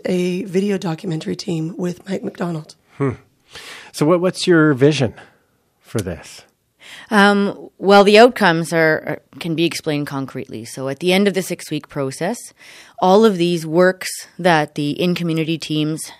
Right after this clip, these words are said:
Speaker 3: uh, have created together and the documentary teams have created will be shared at a final symposium on June twelfth,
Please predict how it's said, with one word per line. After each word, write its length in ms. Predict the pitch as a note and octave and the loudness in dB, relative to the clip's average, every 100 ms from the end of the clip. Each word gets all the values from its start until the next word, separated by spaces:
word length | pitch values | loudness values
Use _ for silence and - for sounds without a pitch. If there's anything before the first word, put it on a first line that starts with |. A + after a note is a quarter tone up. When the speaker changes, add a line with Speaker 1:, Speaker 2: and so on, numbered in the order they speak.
| _ | _
Speaker 3:
uh, 180 | D3 C#3 | -8 -6
have 220 | C#3+ D3 | -4 -6
created 480 | - D#3 D3 D3 D3 | -6 -4 -2 -2 -4
together 500 | - B2 A#2+ C#3+ A3+ _ - - - _ - | -6 -8 -6 -6 -8 _ -20 -20 -20 _ -4
and 360 | F3 E3 D#3+ | 2 4 2
the 120 | D#3 D3+ | 2 2
documentary 720 | D#3 D3+ E3 D3+ D3+ D3 C#3 | 2 0 -2 -2 -2 -4 -6
teams 400 | - C3+ C3+ - | -6 -6 -6 -4
have 160 | C#3 | -6
created 480 | - D3+ C3 B2 D3+ | -6 -6 -4 -2 -4
will 160 | E3 E3 | 2 0
be 160 | D3+ | 0
shared 500 | C#3 - C#3+ C#3+ C#3+ - | -6 -4 -2 -2 -4 -6
at 100 | C#3 | -4
a 180 | C3 | -4
final 280 | B2+ E3 D3+ | -2 -2 0
symposium 600 | C#3 C#3+ B2 C#3 C3+ C3 | -2 -6 -6 -6 -6 -6
on 160 | B2 B2 | -6 -6
June 200 | C3+ C3+ | -6 -6
twelfth, 460 | - B2 A#2 - | -6 -4 -4 -8